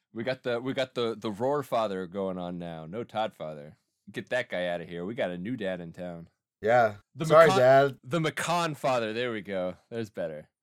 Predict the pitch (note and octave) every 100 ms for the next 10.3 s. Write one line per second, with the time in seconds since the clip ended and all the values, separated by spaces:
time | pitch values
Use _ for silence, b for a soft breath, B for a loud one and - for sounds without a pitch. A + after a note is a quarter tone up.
0 | _ _ G2 F2 E2+ E2 D#2 E2 D#2+ D#2+
1 | E2+ _ F2+ E2+ - D#2+ D#2+ - - -
2 | _ _ _ _ _ _ _ _ _ _
3 | D4 _ D4+ - - D4 _ _ _ -
4 | - - G#3 D#3 D3 F3+ - - b b
5 | b _ B2 E3 C#3+ D#3+ A#2 - _ _
6 | - C#3+ - - _ - D3 F3+ F3+ E3+
7 | E3 F#3+ G3 F#3 E3 D3+ F3+ F3+ D3+ C#3
8 | A2+ D3+ D#3 A2 G2 F#2+ D3 A#2+ - -
9 | G#2 A#2 C#3+ - B2+ G#2 G2 G2+ F#2+ G2
10 | - G2+ G2